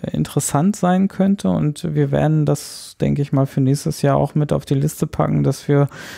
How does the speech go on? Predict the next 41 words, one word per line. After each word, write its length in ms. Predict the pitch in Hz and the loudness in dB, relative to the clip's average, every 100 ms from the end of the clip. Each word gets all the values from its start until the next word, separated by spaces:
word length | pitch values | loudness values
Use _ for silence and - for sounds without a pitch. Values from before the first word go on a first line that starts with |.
| - | -4
dann 140 | - | 0
auch 140 | 135 131 | 2 2
mal 140 | 143 | 0
schauen, 340 | - 127 131 139 | 2 2 2 2
ob, 320 | 135 - - - | -2 -6 -10 -2
äh, 300 | 143 135 131 | 2 2 2
man 280 | 127 131 | 2 2
das 360 | 131 135 - - | 2 0 -2 -4
Konzept 420 | - 165 143 - | -2 0 -2 -2
halt 100 | 135 | -2
ein 80 | 139 | 0
bisschen 220 | 131 135 | 2 2
ausbaut, 640 | 131 139 - 139 135 131 | 2 0 0 2 2 2
dass 160 | 127 - | -2 -2
es 160 | 131 - | -2 -2
halt 180 | 123 | -2
auch 140 | 131 135 | -2 -4
wirklich 240 | 131 127 | -4 -4
so 100 | - | -2
eine 140 | 131 123 | -2 -2
Kinder-, 400 | - 131 131 135 - - - - _ | -2 0 0 -2 -10 -20 -20 -20 _
äh, 300 | - 135 131 135 - - | 0 2 2 0 -6 -8
Betreuung 680 | 139 139 - - 143 160 147 | -6 -4 -4 2 2 4 2
gibt, 420 | 135 123 - - | -2 -4 -8 -10
ne? 280 | 123 135 170 - | -4 -2 -4 -8
Dass 260 | 139 - - | -14 -10 -4
man 340 | 123 123 120 | -2 -2 -2
da 180 | 135 123 | -2 -2
vielleicht 260 | - 123 - | -2 -4 -2
so 80 | |
ein 60 | 123 | -4
bisschen 220 | 127 131 | -2 0
Programm 440 | 131 127 127 143 156 | 0 0 2 2 2
oder 260 | 131 127 | 2 2
halt 240 | 127 127 135 | 2 2 0
auch, 340 | 127 - - | -2 -4 -6
ähm, 420 | 135 127 123 123 - - - - - _ | 0 2 2 -2 -8 -18 -18 -20 -20 _
ja, 320 | 127 127 131 | 2 2 2
w-, 560 | 117 135 - 143 131 131 | -2 -10 -12 -10 -2 2
halt, 320 | 131 127 - - | 2 -2 -10 -8
m, 460 | 123 120 131 135 | -6 -6 -6 -8